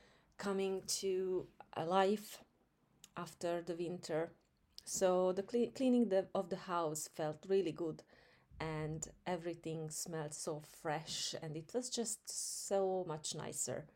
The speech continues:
to be in an environment like that. But decluttering is a slightly different story, and it is connected to letting go of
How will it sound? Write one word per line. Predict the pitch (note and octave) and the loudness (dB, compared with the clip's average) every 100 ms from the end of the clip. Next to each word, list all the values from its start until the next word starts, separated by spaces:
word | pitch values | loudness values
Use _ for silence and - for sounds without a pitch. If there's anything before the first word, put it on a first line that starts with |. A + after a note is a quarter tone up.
| _ _ _ _ | _ _ _ _
to | F3+ | -8
be | D#3+ E3 D#3 D3+ - _ - - | -4 -2 -2 -6 -14 _ -18 -8
in | D#3+ D#3 D#3 D#3 - _ _ _ _ _ _ | -6 -4 -6 -8 -14 _ _ _ _ _ _
an | D#3 D#3 | -8 -6
environment | E3 D#3+ E3+ D#3 D3 C3+ - | -6 -2 0 0 -2 -6 -8
like | - - | -8 -6
that. | - - _ _ _ _ _ _ _ _ - - | -6 -6 _ _ _ _ _ _ _ _ -16 -2
But | G#3 | 0
decluttering | G3 B3 D4+ D4 D4 A#3 G#3+ G#3 - | 0 0 2 2 2 2 4 2 -2
is | F#3+ F#3+ | -4 -2
a | - | -4
slightly | - - A#3 A#3 A3+ G3 | -2 2 4 2 2 -2
different | F3+ F#3 E3 D3+ | 0 -4 -4 -2
story, | D#3 - C#3+ D3+ D#3 D#3 - - - - - | -4 -2 -2 0 -2 -6 -16 -20 -20 -18 -4
and | F3 E3 E3+ E3+ | 0 0 0 -2
it | F#3+ F3+ | -6 -4
is | E3+ | -6
connected | - G3+ G3 G3 - F#3+ - | -2 0 0 -2 -8 -8 -8
to | - F3+ F3 - | -4 0 0 -2
letting | F#3+ F3+ - E3+ E3+ D#3+ | -2 -2 -2 -6 -4 0
go | F#3 G#3+ | 4 4
of | D3 | 2